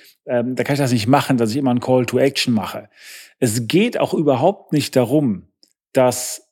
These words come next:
manchmal Dinge nicht klügerweise weggelassen werden, weil weniger manchmal mehr ist. Ich erinnere zum Beispiel an eine Folge, kleines Logo, großes Logo oder gar kein Logo.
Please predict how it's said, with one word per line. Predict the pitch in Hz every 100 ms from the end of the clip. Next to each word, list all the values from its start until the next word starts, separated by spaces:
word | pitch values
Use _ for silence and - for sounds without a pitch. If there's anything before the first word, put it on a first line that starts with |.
| _
manchmal | 139 139 170 147 135
Dinge | 120 151 143
nicht | 135 117 104 - -
klügerweise | - 175 151 135 131 117
weggelassen | 123 117 107 104 - 107
werden, | 113 117 110
weil | 113 107
weniger | 127 123 117
manchmal | 113 107 110
mehr | 117 127 131
ist. | 127 -
Ich | 139 -
erinnere | 127 131 123
zum | - 123
Beispiel | 110 120
an | 117
eine | 117 120
Folge, | - 127 120 117 - - - - - - -
kleines | 143 139 117
Logo, | 131 127
großes | 113 131 120 127
Logo | 127 135
oder | 127 123
gar | 127 127
kein | - 117 107
Logo. | 104 107 - -